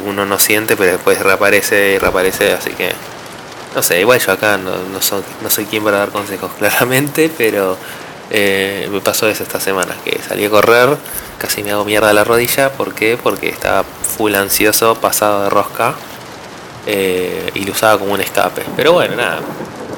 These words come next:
eh, cada uno encuentra el refugio en donde puede, así que eso, esa fue mi semana. Eh... ¿y qué más? Ah, un día también estaba medio pasado de rosca, así, ¿no? Como esta semana de mierda.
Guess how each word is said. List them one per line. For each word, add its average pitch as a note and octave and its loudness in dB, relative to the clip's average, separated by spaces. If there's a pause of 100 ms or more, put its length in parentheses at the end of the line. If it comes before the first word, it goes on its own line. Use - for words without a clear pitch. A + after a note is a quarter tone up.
(320)
eh, F2+ -4
cada G#2+ 2
uno A2 4
encuentra G#2 2
el F#2+ 0
refugio G2+ -4
en F#2 -8
donde F2+ -6
puede, F#2 0 (880)
así - -6
que F2+ -2 (2000)
eso, - -4 (260)
esa - -10
fue G#2+ -6
mi G#2 -8
semana. B2 -2 (640)
Eh... G2 0 (1400)
¿y - -8
qué A2+ -2
más? - -4 (220)
Ah, B2 4
un E3 0
día E3+ 4
también B2 0
estaba C3 0
medio B2+ 0
pasado B2+ 0
de B2 2
rosca, C3+ 2
así, B2+ -6
¿no? B2+ -4
Como G2+ -6
esta - -10
semana G#2+ -4
de A2 0
mierda. B2 2